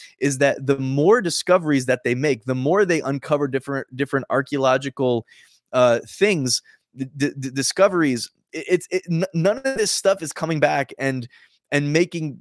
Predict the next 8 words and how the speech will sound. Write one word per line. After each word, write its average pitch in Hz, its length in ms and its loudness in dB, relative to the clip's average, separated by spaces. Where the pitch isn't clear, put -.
people 160 320 -4
question 139 840 -4
the 127 80 -2
Bible's 131 640 2
authenticity 123 1080 -2
or 113 100 -2
historicity 135 880 -2
more. 147 440 0